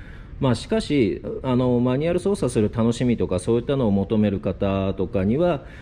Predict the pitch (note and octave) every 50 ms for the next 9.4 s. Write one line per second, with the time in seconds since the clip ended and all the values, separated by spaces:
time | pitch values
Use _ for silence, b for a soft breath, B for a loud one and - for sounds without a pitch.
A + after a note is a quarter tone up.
0 | B B B - - - - - - - E3 C#3 A#2+ G#2+ A#2+ A2 - A2+ G#2+ A2+
1 | A2+ A2 - G#2+ F#2+ F2+ E2+ F2 G2 - A2 F#2 E2+ E2 F2 F#2 F#2 F2+ F#2 F#2+
2 | G2+ G2 F#2 F#2 F2 - F2+ E2+ E2+ E2 E2 E2+ E2 E2 E2+ G2 A2 A2+ A2 -
3 | - - - - - D3+ G3+ G#3 D#3 - - - G3+ G3+ G#3 G#3 G3+ F3 - -
4 | - B2+ E3 F3+ F3+ A3 A#3+ B3 A#3+ A3 G3+ D3 B2 A#2 A#2+ B2+ B2 B2 B2 G#2+
5 | G#2 A2 A2 A2+ G#2+ A#2 B2 B2 B2+ A#2 B2+ A#2+ A#2+ B2 A#2 - A#2+ A#2 A#2 A2
6 | A2+ A#2 A2+ A#2 A2 A2 G#2+ C#3+ E3+ E3 D3+ - C#3+ A2 F#2+ - G#2 F#2+ F#2+ F#2+
7 | G2 F#2+ F#2 - G#2 G2 F#2+ F#2+ G#2+ A2 G#2+ G2 F2+ - - A#2 A#2 A#2 A2+ G#2
8 | - - - - A2 G#2+ A2 B2 C3+ A#2 G#2+ A2 G#2+ G#2 - - G2+ F2+ - F#2
9 | F2+ E2+ D#2 - - - -